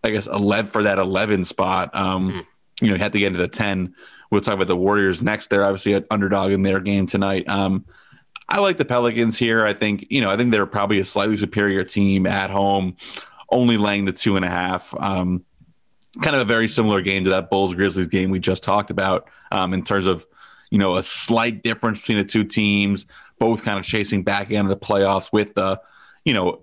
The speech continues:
Speaker 1: some star players. So this game should be very fun to watch as well. Um, any other thoughts on this Kings-Pelicans matchup here? Any player props or anything?
Speaker 2: Yeah, just lastly, uh, these two teams did get together. Um, they've had two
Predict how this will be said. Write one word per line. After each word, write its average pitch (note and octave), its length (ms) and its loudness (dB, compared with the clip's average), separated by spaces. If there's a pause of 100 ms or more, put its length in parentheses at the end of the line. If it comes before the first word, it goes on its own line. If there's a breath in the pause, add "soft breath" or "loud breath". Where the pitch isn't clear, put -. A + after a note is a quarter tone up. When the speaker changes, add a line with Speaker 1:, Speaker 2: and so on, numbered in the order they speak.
Speaker 1:
some G2+ 240 0
star G2 300 0
players. G2 420 0
So G#2 100 0
this C3 180 0
game E3+ 160 0
should G2 80 -4
be G2 80 2
very F#2 200 0
fun F#2 200 -2
to F#2 80 -2
watch G2 360 0
as G2+ 380 -2
well. F#2+ 480 -2 (300 loud breath)
Um, F#2+ 580 -2 (760)
any D3+ 220 0
other C3+ 160 2
thoughts A2+ 360 0
on G#2 200 2
this G2+ 160 0
Kings-Pelicans F#2+ 680 -2
matchup F#2 340 -2
here? G2 120 0
Any G2 120 2
player G#2 280 0
props G#2 260 -2
or A2 60 -2
anything? A2 320 -2 (880 soft breath)
Speaker 2:
Yeah, A2+ 120 2
just E3+ 220 -2
lastly, A#2 440 2
uh, G2 200 2
these A2 200 0
two A2 200 2
teams G2+ 340 0
did F#2 240 0
get F#2 160 0
together. F2 580 0
Um, E2 680 0
they've G2 140 2
had G2 240 -2
two F#2+ 480 2